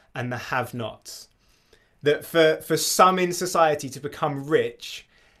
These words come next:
it's not just then that some might have to be a little bit poorer, but for some in society to become rich, others must become their possessions.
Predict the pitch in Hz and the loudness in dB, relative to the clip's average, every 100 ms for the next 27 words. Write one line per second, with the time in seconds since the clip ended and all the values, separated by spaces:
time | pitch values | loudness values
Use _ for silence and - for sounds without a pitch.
0 | - 147 147 202 226 196 196 190 165 156 | -4 -4 2 2 2 0 0 0 0 -2
1 | - 185 175 160 156 - 165 - 143 143 | 2 2 4 0 0 -2 -4 -6 -2 0
2 | 139 147 - 143 139 - 175 143 117 117 | 0 -2 -2 -4 -4 -4 2 2 0 -6
3 | 143 - 139 - - 180 180 175 147 - | -8 -8 -10 -6 -2 -2 -4 -6 -8 -8
4 | 143 156 143 131 135 127 139 - 147 131 | -4 -2 -2 -4 -10 -10 -10 -8 -8 -8
5 | 127 143 127 120 - - - _ _ _ | -8 -2 0 0 -8 -16 -16 _ _ _
6 | _ _ _ _ _ _ _ _ - 156 | _ _ _ _ _ _ _ _ 0 2
7 | 160 123 113 123 - - _ _ _ _ | 2 -2 -8 -10 -12 -14 _ _ _ _
8 | _ - 131 - - - - 127 120 120 | _ -8 -8 -8 -14 -12 -4 -2 -2 -6
9 | 117 _ _ _ _ 123 120 - 135 135 | -10 _ _ _ _ -8 -8 -8 -6 -6
10 | 113 98 82 95 - | -6 -10 -18 -18 -20